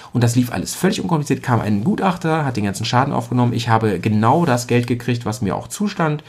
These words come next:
Also so, dass ich die beschädigten Teile wirklich alle nachkaufen konnte. Das waren nämlich, das ist ja immer das Problem, das waren ja alles Zubehörteile, die super teuer waren, so. Und, äh,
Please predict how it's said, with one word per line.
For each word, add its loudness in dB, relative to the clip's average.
Also 0
so, 4
dass 2
ich -2
die 0
beschädigten 0
Teile 0
wirklich -4
alle -2
nachkaufen -2
konnte. -2
Das 0
waren 4
nämlich, 2
das -2
ist -2
ja 2
immer 2
das -4
Problem, -2
das -6
waren 4
ja 2
alles -2
Zubehörteile, 0
die 0
super 0
teuer 0
waren, -2
so. -4
Und, 2
äh, 2